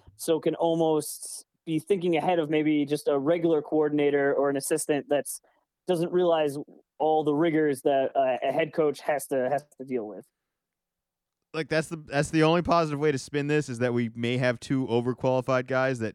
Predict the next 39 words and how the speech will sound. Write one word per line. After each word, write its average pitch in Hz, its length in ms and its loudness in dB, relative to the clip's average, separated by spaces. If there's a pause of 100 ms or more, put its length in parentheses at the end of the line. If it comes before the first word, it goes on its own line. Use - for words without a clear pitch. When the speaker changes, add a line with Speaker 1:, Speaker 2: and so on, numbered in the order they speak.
Speaker 2:
maybe 143 260 -2
they're 151 120 0
not 147 140 0
the 147 80 -4
greatest 117 480 -2
head 131 180 -2
coaches, 143 400 -4
but - 200 -8
they're 117 260 -2
overqualified 120 880 -4
to 107 40 -8
be 113 260 -6 (360)
coordinators. 135 640 -2 (800)
Like, 113 120 -12
I 110 80 -6
think 135 160 -6
that's 120 180 -2
a 139 60 -4
fair 139 240 0
argument. 147 440 -2 (220)
But 127 260 -2
on 117 220 -8
the 117 80 -6
flip 196 260 -4
side 147 220 0
of 123 60 -2
that, 117 340 -2 (100)
I, 120 160 -8 (520)
I 135 100 2
wish 160 320 2
we'd 190 180 -4
gotten 165 260 4
a 147 40 -2
guy 143 400 0
that 123 220 -2 (100)
maybe 147 380 -2
helps 139 280 -2
us 123 140 -4
out 131 300 0